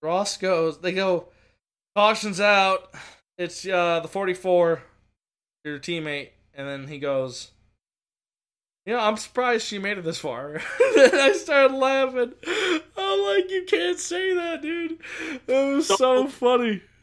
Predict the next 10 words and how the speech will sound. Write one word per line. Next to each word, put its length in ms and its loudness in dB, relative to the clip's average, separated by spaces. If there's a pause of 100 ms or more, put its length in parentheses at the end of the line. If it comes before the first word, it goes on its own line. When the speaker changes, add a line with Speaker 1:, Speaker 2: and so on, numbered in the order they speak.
(1500)
Speaker 1:
But 320 6 (140)
he, 300 0
he, 260 4 (100)
and 200 -4
then, 260 -4
like, 420 2 (640)
I, 300 4
I 40 6
don't 180 6
know. 340 6